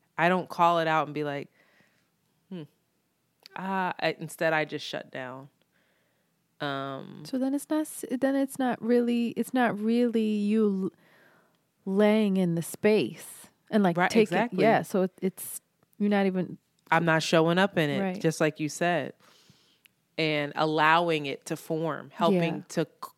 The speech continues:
Speaker 1: cultivate it. I think that we often assume that, like, people should just, you know, create the space for us. But a lot of people don't know, 'cause your safe space versus my safe space, two different spaces. And I,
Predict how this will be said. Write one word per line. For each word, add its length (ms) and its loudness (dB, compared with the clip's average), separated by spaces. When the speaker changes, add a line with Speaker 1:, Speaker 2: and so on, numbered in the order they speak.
Speaker 1:
cultivate 720 -2
it. 160 -6
I 100 0
think 300 -4
that 240 0
we 240 -4
often 500 -2
assume 760 -6
that, 160 0
like, 280 -2
people 300 -4
should 180 -8
just, 400 -8
you 120 -4
know, 160 -6
create 420 2
the 80 -10
space 380 -4
for 180 -8
us. 140 -12
But 80 -8
a 40 -6
lot 160 -2
of 60 -6
people 180 -8
don't 280 -4
know, 220 -2
'cause 200 -8
your 140 -4
safe 280 -4
space 340 -6
versus 240 -8
my 180 -4
safe 280 -10
space, 420 -10
two 120 -8
different 300 -6
spaces. 580 -10
And 140 -6
I, 140 -4